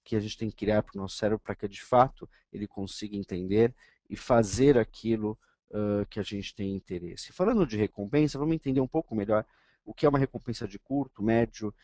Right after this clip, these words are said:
e longo prazo, como isso funciona, né? E como você pode observar recompensas no seu dia a dia, aí no seu trabalho, aí na sua, na sua vida pessoal, ou pra você que tá nos ouvindo e tem uma empresa, junto dos seus funcionários, da sua equipe, ou se você é gerente de alguma área,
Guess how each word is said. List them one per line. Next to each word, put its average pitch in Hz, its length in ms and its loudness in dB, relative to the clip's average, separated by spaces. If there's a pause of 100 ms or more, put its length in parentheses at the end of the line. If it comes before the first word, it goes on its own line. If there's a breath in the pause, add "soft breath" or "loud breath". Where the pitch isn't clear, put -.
(100)
e 104 80 -8
longo 101 240 -6
prazo, 87 380 -8
como 117 140 -4
isso 113 180 -8
funciona, - 680 -16
né? 98 120 -10 (340 soft breath)
E - 60 -16
como 156 240 2
você 151 220 0
pode 123 320 2
observar 110 360 -2
recompensas 117 560 -4
no 123 100 -6
seu 127 160 -8
dia 123 180 -8
a - 20 -4
dia, 92 200 -6
aí 95 60 0
no 104 60 -6
seu - 140 -14
trabalho, 117 480 0 (360)
aí 135 160 0
na 127 100 2
sua, - 320 -2
na 104 100 -10
sua - 180 -4
vida 127 280 0
pessoal, 113 580 0 (180)
ou 147 240 4
pra - 140 -4
você 117 240 -4
que - 80 -12
tá 113 100 -4
nos 110 140 -2
ouvindo 107 360 0
e 101 40 -4
tem - 140 -8
uma 107 140 0
empresa, 104 540 2
junto 120 300 -8
dos - 180 -18
seus - 240 -10 (240 soft breath)
funcionários, 113 760 0
da 101 80 -4
sua 117 240 -6
equipe, 113 480 -6
ou 117 80 -2
se - 80 -20
você 117 200 -6
é 127 40 -2
gerente 117 320 -2
de - 60 -8
alguma 107 280 0
área, 95 340 4